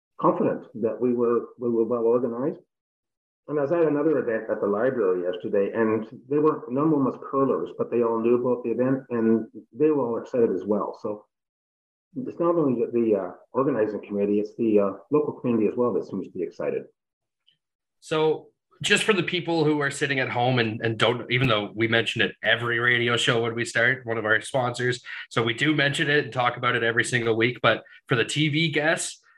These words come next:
Speaker 2: uh, who don't get to hear about it, maybe people who haven't know can, can, uh, I don't even care who does it, but can somebody <laughs> run down what the week is gonna bring for, uh, for curlers in the area?
Speaker 1: Go ahead, Dave.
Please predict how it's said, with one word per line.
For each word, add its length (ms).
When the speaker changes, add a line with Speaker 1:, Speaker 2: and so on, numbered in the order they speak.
Speaker 2:
uh, 140
who 80
don't 240
get 100
to 80
hear 160
about 220
it, 120
maybe 200
people 240
who 60
haven't 260
know 260
can, 260
can, 240
uh, 320
I 80
don't 140
even 180
care 200
who 160
does 220
it, 160
but 140
can 100
somebody 340
<laughs> 140
run 140
down 320
what 160
the 80
week 280
is 80
gonna 160
bring 320
for, 240
uh, 140
for 100
curlers 400
in 60
the 80
area? 260
Speaker 1:
Go 120
ahead, 160
Dave. 180